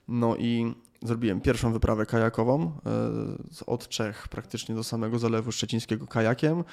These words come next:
Wróciłem do Opola i dwa dni później jechałem już na Węgry rowerem do takiej małej Amelki. Em,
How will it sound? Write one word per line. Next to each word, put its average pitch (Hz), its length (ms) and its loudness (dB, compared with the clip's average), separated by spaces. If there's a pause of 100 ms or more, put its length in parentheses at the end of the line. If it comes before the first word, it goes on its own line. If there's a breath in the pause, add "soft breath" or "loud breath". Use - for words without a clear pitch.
(240 loud breath)
Wróciłem 123 500 2
do 117 100 4
Opola 123 280 2
i - 80 0
dwa 117 180 2
dni 113 140 0
później 117 340 -2
jechałem 113 320 -2
już 110 120 -2
na 110 100 4
Węgry 117 260 4
rowerem 113 360 2
do 113 80 -2
takiej - 260 -8
małej 113 280 -4
Amelki. 113 600 -4 (680 loud breath)
Em, 113 640 0